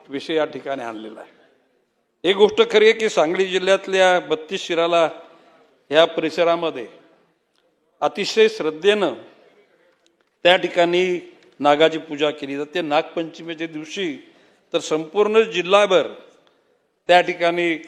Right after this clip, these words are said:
वातावरण तसंच असतं. पूर्वीच्या काळी जिवंत नाग आणि धामण याचं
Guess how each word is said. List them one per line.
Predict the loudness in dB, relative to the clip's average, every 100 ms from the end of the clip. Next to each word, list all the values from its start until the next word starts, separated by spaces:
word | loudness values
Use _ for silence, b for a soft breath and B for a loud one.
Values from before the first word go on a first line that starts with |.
| -20 _ _
वातावरण | -2 0 2 2 4 0 -2 -10 -10
तसंच | -6 -6 -6
असतं. | -10 -12 -20 _ _ _ _ _ _ _ _ _ _ _ _ _ _ _
पूर्वीच्या | -4 -2 0 0
काळी | 4 2 2 -4
जिवंत | -2 0 0 -2 -2 0 0
नाग | 2 4 4 2 -4 -10 -20 _ _ _ _ _ _ -6
आणि | -6
धामण | -4 -4 0 0 -2 -8 -18 _ _ _ _ _ _ _ _ _ _ _ _
याचं | -2 2 4 4